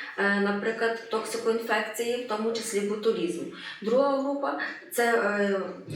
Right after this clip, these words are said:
харчові токсикоінфекції, які викликаються продуктами, які містять хімічні речовини, е, тобто грибами. <clears throat>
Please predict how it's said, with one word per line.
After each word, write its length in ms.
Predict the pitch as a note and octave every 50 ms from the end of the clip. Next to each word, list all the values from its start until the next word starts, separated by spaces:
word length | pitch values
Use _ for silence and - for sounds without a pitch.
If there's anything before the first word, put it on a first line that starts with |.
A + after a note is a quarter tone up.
| - -
харчові 420 | - A#3+ A#3+ A#3+ A#3+ A#3 A#3 C4 B3+
токсикоінфекції, 920 | A#3+ A3+ A#3 A#3 A3+ A3 G#3+ G#3+ G#3+ G#3 G#3 G#3+ A3 - - - C4+ C4
які 160 | B3+ - B3 A#3+
викликаються 680 | A3 G#3+ - G3 G3+ G3+ G#3 G#3+ G#3+ A3 - - G3 F#3+
продуктами, 720 | G3 G3 G3 G3+ G3+ G#3+ A3 - - - C4 C4 C4+ C4+
які 260 | C4 - - - G3+
містять 340 | G3+ G#3 A3 - - C4 - -
хімічні 580 | - G#3+ G3 G#3 A3 A3 - - - A3+ A#3
речовини, 680 | A3+ A#3 A3+ - B3 G#3+ F#3 F3+ F3 F3 F3+ F3 F3 - - - - - - - -
е, 260 | F#3+ G3 G3 G3 G3 G#3+
тобто 300 | A#3 A#3+ A#3+ - - C#4+
грибами. 680 | C#4+ C#4+ - B3 B3+ B3+ - F#3+ F#3+ - F3+ - - - - -
<clears throat> 100 | -